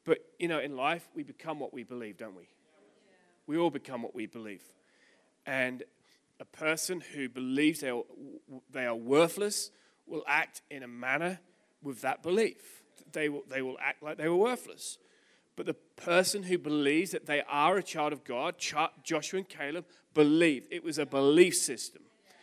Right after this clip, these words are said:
They saw the same things, they smelt the same things, they felt the same things. It was a belief system that changed it.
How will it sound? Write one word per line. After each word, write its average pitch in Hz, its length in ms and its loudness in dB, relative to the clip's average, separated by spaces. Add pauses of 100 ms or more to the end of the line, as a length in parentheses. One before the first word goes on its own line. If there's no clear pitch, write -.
(160)
They 139 120 -2
saw 185 360 6
the 190 120 4
same 196 300 2
things, 196 360 -2
they 139 100 -2
smelt 196 380 0
the 185 60 -10
same 190 260 0
things, 185 380 -2
they 143 120 -2
felt 185 320 4
the 180 60 -12
same 185 240 -2
things. 185 340 0 (160)
It - 160 -4
was 160 140 -2
a 151 80 2
belief 151 560 4
system 147 600 -2
that 143 120 -4
changed 127 460 -6
it. 73 120 -16